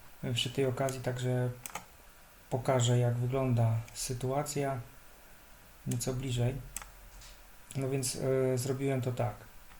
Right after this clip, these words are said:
żeby M T czwórka udźwignęła w ogóle tą liczbę automatów, którą mam przygotowaną, żeby się nie pogubić i żeby to ładnie wszystko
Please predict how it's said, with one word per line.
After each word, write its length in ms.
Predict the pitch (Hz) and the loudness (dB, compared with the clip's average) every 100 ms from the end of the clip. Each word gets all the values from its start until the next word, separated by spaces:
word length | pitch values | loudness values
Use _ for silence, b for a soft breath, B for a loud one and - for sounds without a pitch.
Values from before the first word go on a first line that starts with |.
| - - - 131 | -16 -12 -8 -4
żeby 260 | 127 131 | 0 2
M 120 | 139 | 2
T 100 | 147 | 0
czwórka 400 | 135 151 156 156 | 0 2 2 4
udźwignęła 540 | 135 127 131 135 135 123 | 2 2 0 2 4 4
w 80 | 120 | 4
ogóle 300 | 131 127 123 | 2 2 2
tą 200 | 131 131 | 0 -2
liczbę 300 | 127 - 127 | -4 -4 -2
automatów, 560 | 120 127 131 120 120 | -2 -2 -4 -4 -8
którą 280 | - 131 123 | -8 -2 -2
mam 180 | 127 127 | 0 -2
przygotowaną, 720 | - - 127 123 123 127 76 - - B B B B B B B B B - | -4 -4 0 2 2 2 -2 -8 -16 B B B B B B B B B -6
żeby 760 | 123 139 131 135 131 131 131 120 113 B B B B B | 2 4 4 4 4 4 4 2 -2 B B B B B
się 200 | - 139 | 2 2
nie 120 | 131 | 2
pogubić 540 | 131 135 139 135 120 | 2 2 0 -2 -2
i 80 | 127 | -2
żeby 260 | 127 127 123 | 0 0 0
to 140 | 127 120 120 | 0 2 2
ładnie 340 | 120 131 131 120 | 2 0 -2 -4
wszystko 580 | 123 - 127 123 123 | -4 -4 -2 0 0